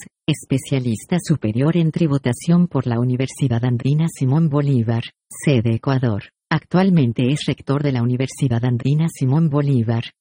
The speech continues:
sede Ecuador y presidente del Centro Andino de Estudios Internacionales, elegido jurista símbolo de la democracia dos mil quince por la Federación Nacional de Abogados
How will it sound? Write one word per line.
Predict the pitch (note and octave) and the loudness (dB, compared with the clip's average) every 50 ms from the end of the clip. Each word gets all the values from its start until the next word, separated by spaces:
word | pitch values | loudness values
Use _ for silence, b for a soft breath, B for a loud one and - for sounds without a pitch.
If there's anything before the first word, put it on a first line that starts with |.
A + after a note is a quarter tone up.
| _ | _
sede | - - - - D#3+ C#3 A#2 A2+ A#2 A2+ | -20 -10 -4 0 2 2 2 2 0 -2
Ecuador | A2+ - D#3 C3+ A#2 C3 D#3 F3 | 0 0 -2 0 0 0 0 0
y | E3 - | 0 0
presidente | - D3+ D3 - - D3+ B2 A2+ A2+ - - D#3 | 0 -2 -2 0 0 0 2 2 0 0 0 0
del | C#3+ C#3+ B2+ | 0 0 -2
Centro | A#2+ - - D3+ C3 B2 A#2+ - E3+ D#3+ D3 | -2 0 0 2 2 2 2 0 0 0 2
Andino | C3+ B2 A#2 A2+ D3+ D3+ E3 E3 E3 | 0 0 0 0 0 2 2 4 4
de | D#3+ D#3+ D3 C3+ | 2 2 0 0
Estudios | C3 - - C3 A#2 A#2 A#2 C3+ - - | -2 -2 -2 -2 0 0 0 -2 -2 -2
Internacionales, | - D3+ C3+ - D3+ - - C3+ B2+ - - D3 C3+ C3 A#2+ A2 G#2 G#2 G#2 G#2+ - - - - _ _ - | -2 -2 0 -2 -2 0 0 -2 -2 0 0 0 0 2 0 0 -2 -4 -6 -6 -8 -12 -20 -20 _ _ 0
elegido | F3+ D3+ C#3 B2 - - C3+ B2+ A#2 A#2+ D3 | 0 2 2 0 0 0 0 2 2 2 0
jurista | D3+ - - D3+ C#3+ C3 B2 - - - C#3 | 0 0 -2 -2 -2 -2 -4 -4 -2 -2 -2
símbolo | C#3 - - E3+ E3+ E3+ F#3 E3+ D#3 D#3 D3 | -2 0 2 2 2 4 2 2 2 0 0
de | D3 D3+ | 0 0
la | C#3+ C#3 B2+ | 0 0 0
democracia | A#2+ A#2 A#2+ C3 D3 - - D#3+ C#3 A#2+ A#2+ - F#3 D#3 | 0 2 2 2 0 0 0 0 0 0 -2 -2 0 2
dos | C#3 B2+ G#2+ G2 - - - - | 2 2 0 0 -4 -4 -2 0
mil | C3 D3 D#3 - | 0 0 0 -2
quince | - D#3 C#3 B2+ - - E3 | -2 -2 -2 0 0 -2 -2
por | - F3 D#3+ D3+ | 0 0 -2 0
la | C#3+ B2 | 0 0
Federación | - C3+ B2+ B2+ B2+ B2+ B2 - - D3 D3+ D3+ | 0 0 0 0 0 -2 -4 -4 -2 0 0 2
Nacional | D#3 D#3 C3+ - - C3 A#2+ B2 B2+ D3 E3 | 2 0 0 -2 -2 -2 0 0 0 0 2
de | F3+ F#3 | 2 2
Abogados | F3 D#3+ D#3+ D3+ C#3+ C3 A#2 - G#2+ A2 | 2 2 0 0 0 0 -2 -2 -4 -6